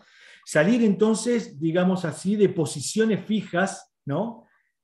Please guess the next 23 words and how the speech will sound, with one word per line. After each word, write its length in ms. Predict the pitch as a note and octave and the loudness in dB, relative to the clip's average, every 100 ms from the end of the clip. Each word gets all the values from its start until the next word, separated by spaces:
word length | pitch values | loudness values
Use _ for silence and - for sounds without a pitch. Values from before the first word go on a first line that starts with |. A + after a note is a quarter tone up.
| _ _ | _ _
a 440 | F3 F#3+ G#3+ - - | 2 2 0 -8 -8
desplazamientos, 1300 | C#3+ C#3+ C#3 B2 A#2+ B2+ E3 C3+ G#2+ A#2 G2+ - _ | -2 -2 -2 -6 -4 0 0 0 -2 -10 -14 -18 _
a 200 | C3 B2+ | -8 -4
tratar 400 | C3+ C3 F#3 G3+ | -4 0 2 4
de 80 | G3+ | 2
desplazarnos, 1120 | D#3+ - B2 A#2 - F3 D#3 A#2+ A2+ G#2+ G2+ _ _ _ | 0 -4 -8 -8 0 2 2 0 -4 -8 -16 _ _ _
a 120 | C3+ | -10
tratar 380 | C3+ C3 D3 F#3 | -6 -4 0 2
de 100 | F#3+ | 2
movilizarnos 1200 | E3 C#3 C3+ B2+ C3+ - G3 G3 G3 G3 G#3+ - _ _ | 2 0 -2 -4 -8 0 2 4 2 0 -2 -8 _ _
en 140 | C#3 | -4
relación 420 | C3+ C3+ C3+ F3+ F#3+ | 0 0 0 0 2
a 60 | |
lo 160 | E3 D3+ | 2 2
que 120 | C3+ | 0
los 140 | C3 | -2
demás 500 | B2 C3 D#3+ F#3 F3+ - _ _ | -2 -2 0 0 -2 -12 _ _
nos 260 | C3+ B2 - | -6 -2 2
hagan 280 | F3 F3 D3 | 2 2 0
resonar, 920 | C3 - C3 C3 E3 E3+ E3 D#3+ - _ | -4 -4 -6 -2 0 2 2 -2 -10 _
¿no? 320 | C3+ C3+ D#3+ E3+ | -4 -2 -2 0
como 220 | C#3+ C#3+ | 0 2
intercesores 1300 | C#3 C3 D3+ C3+ - C#3 - F#3+ F#3 F3+ F#3 F#3 - | 0 2 2 2 -6 -10 0 4 6 6 4 2 -14